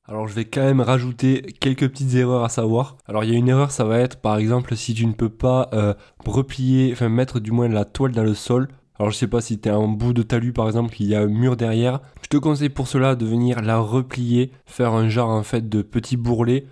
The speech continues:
Donc tu vas replier la toile sur dix centimètres et ça va faire donc plus, euh, joli esthétiquement. Une autre erreur aussi, ça va être au niveau des agrafes. Donc pour, euh, la, la position, euh, lorsque tu vas, euh,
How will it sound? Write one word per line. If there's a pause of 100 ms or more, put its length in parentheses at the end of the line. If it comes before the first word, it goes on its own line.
(200)
Donc
tu
vas
replier
la
toile
sur
dix
centimètres (180)
et
ça
va
faire
donc (180)
plus,
euh,
joli
esthétiquement. (300)
Une
autre
erreur
aussi,
ça
va
être
au
niveau
des
agrafes. (160)
Donc
pour,
euh,
la,
la
position,
euh,
lorsque
tu
vas,
euh,